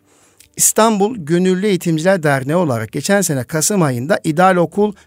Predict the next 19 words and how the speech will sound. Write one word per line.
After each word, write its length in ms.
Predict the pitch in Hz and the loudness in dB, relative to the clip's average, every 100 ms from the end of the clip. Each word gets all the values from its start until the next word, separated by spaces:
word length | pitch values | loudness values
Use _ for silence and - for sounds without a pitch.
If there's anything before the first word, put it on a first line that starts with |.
| - | -6
ve 40 | 165 | -2
eğitimdeki 600 | 160 165 160 160 - 190 | -2 -2 -2 -2 -4 -2
yeni 180 | 180 | 2
yaklaşımlar 580 | 180 160 160 - 165 185 | 2 2 0 -2 0 0
çerçevesinde 760 | 190 147 127 139 127 - 180 220 | 0 -2 -2 -4 -4 -2 -2 0
zirve 280 | 175 175 180 | 2 4 4
yapmış 400 | 143 127 113 135 | 4 -2 -10 -10
idik. 280 | 110 101 - - _ - | -12 -16 -20 -20 _ -6
İdeal 300 | 143 175 160 | 0 2 2
Okul 200 | 131 131 | -2 -6
zirvesi. 560 | 117 113 113 - 220 - - - | -6 -8 -8 -4 -6 -6 -20 -6
Orada 200 | - 190 | -4 -2
kıymetli 460 | 202 190 185 196 185 | 0 0 0 0 0
bir 220 | 180 165 | 0 0
akademisyen 580 | 160 165 156 151 175 156 | -2 -2 -2 0 0 0
hocamız, 460 | 151 151 147 139 | 0 0 0 -2
Profesör 440 | - 147 - 185 151 | -4 -2 0 2 2
Doktor 280 | 139 - | 0 -2
Mustafa 480 | 139 135 156 160 151 | -2 -2 -2 0 0